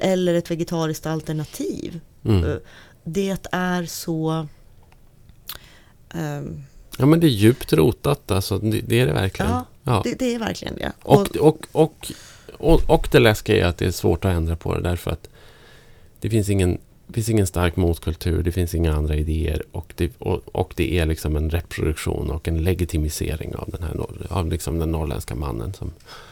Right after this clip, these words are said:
Speaker 2: som pågår och som alla ägnar sig åt och som det, som det finns ett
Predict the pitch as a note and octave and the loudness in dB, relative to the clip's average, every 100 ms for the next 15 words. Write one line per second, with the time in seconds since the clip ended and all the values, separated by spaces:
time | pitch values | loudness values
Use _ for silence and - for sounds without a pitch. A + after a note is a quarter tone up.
0 | - - - E2+ - - - - - - | -20 -16 -4 -4 -2 -4 -4 -8 -10 -8
1 | - - - B2+ F2 B2 F3 B2+ E2+ - | -4 -2 2 2 2 0 0 0 0 -4
2 | - - - - - - - A2+ B2+ B2+ | -8 -10 -12 -16 -20 -8 -4 0 2 2
3 | A#2+ - - C#3+ C#3 C3+ A#2 - | 0 -6 -6 -4 -2 0 0 0